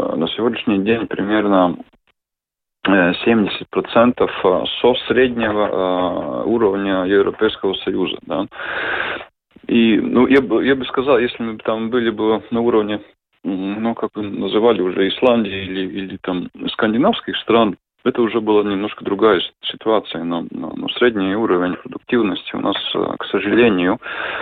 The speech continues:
э, пока ещё оч-, очень низкий. И, кстати, это одна из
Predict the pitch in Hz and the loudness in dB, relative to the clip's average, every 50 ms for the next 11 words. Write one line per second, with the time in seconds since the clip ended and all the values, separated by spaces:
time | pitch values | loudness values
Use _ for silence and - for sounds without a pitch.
0 | - - _ - - - - 87 87 85 85 82 - - - - - - 101 95 | -12 -14 _ -10 -6 -4 -2 -2 0 0 0 -2 -2 -4 -8 -8 -2 2 4 4
1 | 90 - - - 98 101 - - 107 123 - 160 156 165 185 180 - - - 147 | 4 4 2 2 2 2 2 2 0 2 2 0 0 0 0 -2 -4 -4 0 0
2 | 139 135 131 127 - - 151 139 139 - 135 127 135 - 120 117 117 113 117 117 | 2 2 0 -2 0 2 2 2 4 4 2 2 2 2 2 4 4 2 2 0
3 | 117 117 113 110 101 | -2 -2 -2 -2 -4